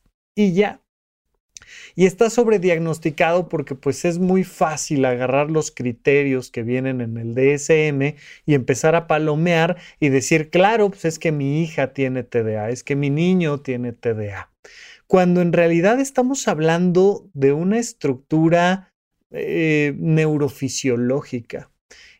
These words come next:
Y luego se ha, eh, y-, hablado muchísimo de esta neurodiversidad, ¿no?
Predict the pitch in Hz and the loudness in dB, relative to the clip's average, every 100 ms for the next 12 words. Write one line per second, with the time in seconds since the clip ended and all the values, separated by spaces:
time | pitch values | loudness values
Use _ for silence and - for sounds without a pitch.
0 | - 160 165 202 208 240 233 208 196 196 | 0 2 4 4 4 0 0 2 4 4
1 | 202 208 208 196 190 143 143 139 151 156 | 4 2 2 0 -2 -4 -6 -6 -8 -6
2 | 160 185 165 143 160 185 202 196 165 156 | -6 -4 -4 0 2 2 2 0 0 -2
3 | - 190 180 - 160 151 143 - - - | -2 -2 -2 -2 -2 0 -4 -10 -20 0
4 | 143 165 - 202 196 - 156 160 156 151 | 0 0 0 0 0 -2 -2 2 2 2
5 | 147 143 131 127 127 120 - 143 135 131 | 2 0 0 0 0 -2 -4 -2 -2 -4
6 | - 127 185 | -6 -4 -4